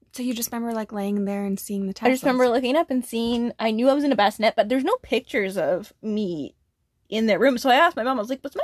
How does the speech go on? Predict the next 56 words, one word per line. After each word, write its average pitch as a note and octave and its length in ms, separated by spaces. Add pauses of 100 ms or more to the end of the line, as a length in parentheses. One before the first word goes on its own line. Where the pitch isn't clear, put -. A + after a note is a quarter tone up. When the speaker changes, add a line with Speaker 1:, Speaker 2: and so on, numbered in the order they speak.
Speaker 2:
bassinet C4+ 580
ever C4 240
in B3+ 460 (220)
your A#3 200
room?" A3 360
She's - 100
like, E4+ 160
"Yeah, G#4+ 240
that's C4+ 240
where - 120
it - 60
was, G4+ 340
right D4+ 180
under F#4 140
the F#4+ 60
window." C4 460
She - 160
doesn't C4+ 180
remember B3 260
that G#3+ 100
there F#3+ 80
was G3 100
tassels. A3 400
I'm G#3+ 120
like, A#3 220 (760)
they A3+ 100
had A3+ 120
the, G#3+ 140
like, F#3+ 160 (300)
blackout F#3+ 520
blinds A#3 460
or - 40
whatever B3+ 220
Speaker 1:
Yeah. A3+ 180
Speaker 2:
pulled A3+ 120
down, C#4 80
and C4+ 80
there F#3+ 60
was, F#3+ 100
like, F#3 80
a G3 60
ta-, - 260 (160)
like, F#3+ 120
Speaker 1:
Yeah, F#4+ 80
I C4+ 220
Speaker 2:
tassels C#4+ 60
Speaker 1:
know D4+ 100
Speaker 2:
on D4+ 120
the B3 40
bottom. F#3 100
Speaker 1:
exactly B3 360
what A#3+ 120
you're A3+ 100
describing. G#3 680
Yeah. B3+ 140
Speaker 2:
So, A3 360